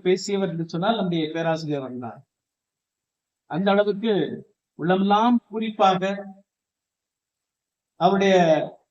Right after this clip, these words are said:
மனதிலே நீண்ட காலமாக நிழலாடிய ஒரு கோரிக்கை நிஜமாகும் போது ஏற்பட்ட அந்த மகிழ்ச்சியை வெளிப்படுத்தும் இந்த குதூகலத்தில் ஐயா அவர்கள் மிகுந்த மகிழ்ச்சி அடைந்தார். அண்ணா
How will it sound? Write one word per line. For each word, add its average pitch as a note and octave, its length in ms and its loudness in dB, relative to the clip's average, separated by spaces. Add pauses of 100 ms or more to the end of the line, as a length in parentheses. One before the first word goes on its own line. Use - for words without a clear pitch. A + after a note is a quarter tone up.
(280)
மனதிலே A3 520 4 (1800)
நீண்ட B3 340 2
காலமாக A3 440 0 (100)
நிழலாடிய G#3+ 480 0
ஒரு G3 160 0 (120)
கோரிக்கை G#3 440 2 (1000)
நிஜமாகும் A3 580 2
போது G#3+ 240 6
ஏற்பட்ட G3+ 380 -2
அந்த F#3+ 240 0
மகிழ்ச்சியை G#3 460 -2
வெளிப்படுத்தும் F#3+ 560 -2 (140)
இந்த E3+ 140 -4
குதூகலத்தில் F#3+ 720 -2 (1400)
ஐயா F#3+ 240 2
அவர்கள் E3+ 300 0 (580)
மிகுந்த C4 360 2
மகிழ்ச்சி G#3+ 340 0
அடைந்தார். C#3+ 360 -6 (1080)
அண்ணா G#3 180 0